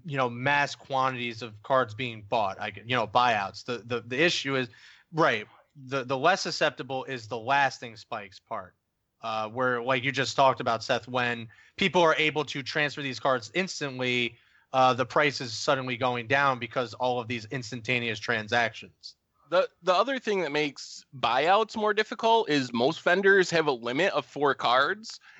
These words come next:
Speaker 2: and there isn't a
Speaker 1: Right.
Speaker 2: T C G player where you can just buy from every vendor all in one click. Uh, so you can't, it's really difficult.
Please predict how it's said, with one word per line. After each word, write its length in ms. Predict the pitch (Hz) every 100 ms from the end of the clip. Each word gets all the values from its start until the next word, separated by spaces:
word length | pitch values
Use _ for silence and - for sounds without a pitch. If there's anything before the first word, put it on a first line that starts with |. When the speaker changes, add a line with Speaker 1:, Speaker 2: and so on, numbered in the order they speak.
| 160
Speaker 2:
and 120 | 165
there 200 | 165 151
isn't 480 | 202 208 214 202 175 143
a 340 | 147 143 135 127
Speaker 1:
Right. 160 | 120 113
Speaker 2:
T 0 |
C 160 | 107 104
G 200 | 160 156
player 500 | - 151 156 180 196
where 160 | 151
you 160 | 147 156
can 180 | 156 156
just 280 | 156 156 - _ _ _ 147
buy 260 | 131 160
from 220 | 185 165 131
every 300 | 143 151 156
vendor 480 | 135 139 151 175
all 200 | 160 147
in 160 | 147 139
one 200 | 139 131
click. 500 | - 127 - - - _ _ _ _
Uh, 320 | 131 135 127 92
so 220 | 131 180
you 160 | 170 170
can't, 340 | 226 233 214 -
it's 160 | 160 151
really 380 | 170 254 233
difficult. 680 | 175 180 160 147 131 131 120